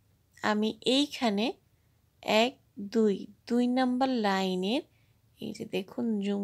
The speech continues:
করে একটু দেখিয়ে দিচ্ছি, জু-, দুই নাম্বার লাইনের এই মাথাটা থেকে আমি শুরু করেছি। তো এইটাও ঠিক একইভাবে আমি দূরত্ব যতটুকু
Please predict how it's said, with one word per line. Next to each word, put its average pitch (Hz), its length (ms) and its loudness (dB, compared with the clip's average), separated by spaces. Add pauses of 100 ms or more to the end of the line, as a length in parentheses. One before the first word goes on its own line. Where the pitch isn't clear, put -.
করে 196 220 -4
একটু 196 240 -6
দেখিয়ে 202 400 -2
দিচ্ছি, 214 380 -6 (680)
জু-, 208 400 -8
দুই 226 300 0
নাম্বার 269 380 0
লাইনের 226 540 0 (500)
এই 233 140 -2
মাথাটা 233 480 2
থেকে 233 380 -8
আমি 247 180 2
শুরু 226 300 -2
করেছি। 220 520 -2
তো - 180 -6 (140)
এইটাও 262 500 4 (180)
ঠিক 262 180 -6 (600)
একইভাবে 240 840 2
আমি 240 320 4
দূরত্ব 226 480 0 (720)
যতটুকু 247 600 0